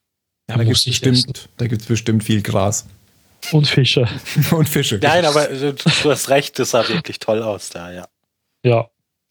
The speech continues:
Speaker 3: Also wir einfach überhaupt in dem viel, in dem Film ganz viele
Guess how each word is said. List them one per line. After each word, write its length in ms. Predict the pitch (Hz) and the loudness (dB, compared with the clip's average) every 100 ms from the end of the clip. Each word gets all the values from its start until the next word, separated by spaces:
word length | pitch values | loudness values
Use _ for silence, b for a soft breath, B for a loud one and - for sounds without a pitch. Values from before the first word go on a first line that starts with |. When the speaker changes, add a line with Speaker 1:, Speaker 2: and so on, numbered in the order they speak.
| - | -4
Speaker 3:
Also 220 | 127 127 | -2 0
wir 260 | 151 156 143 | 0 0 2
einfach 260 | 147 143 | 0 0
überhaupt 460 | 131 127 127 139 123 | 0 0 2 0 -4
in 80 | 127 | -6
dem 120 | 117 | -6
viel, 420 | - 135 131 123 - | -8 -8 -8 -10 -12
in 160 | 120 | -8
dem 120 | 117 | -6
Film 460 | 107 - 131 123 101 _ | -2 2 4 2 -4 _
ganz 320 | - 120 120 | -4 -2 -2
viele 460 | - 117 110 113 110 | -8 -10 -8 -6 -8